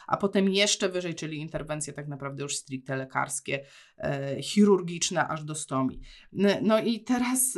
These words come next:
a teraz, no, akcja jest taka, słuchajcie, no, że, no, że mamy te algorytmy, mamy te narzędzia, te procedury istnieją,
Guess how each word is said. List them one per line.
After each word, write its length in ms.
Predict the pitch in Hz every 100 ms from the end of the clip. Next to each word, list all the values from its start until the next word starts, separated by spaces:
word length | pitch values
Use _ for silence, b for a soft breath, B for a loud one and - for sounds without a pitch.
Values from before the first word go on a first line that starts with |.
| 160 -
a 100 | -
teraz, 500 | 240 240 233 - 208
no, 260 | 202 214 202
akcja 380 | 220 254 - 214
jest 220 | 196 -
taka, 220 | 185 165
słuchajcie, 340 | 160 151 151 196
no, 100 | 196
że, 100 | 190
no, 120 | 196
że 100 | 214
mamy 260 | 254 349 302
te 140 | 202
algorytmy, 540 | 175 175 165 156 - 151
mamy 300 | 233 349 311
te 120 | 190
narzędzia, 440 | 160 156 135 143
te 180 | 190 196
procedury 540 | 208 208 220 262 294
istnieją, 720 | 285 302 - 294 214 185 262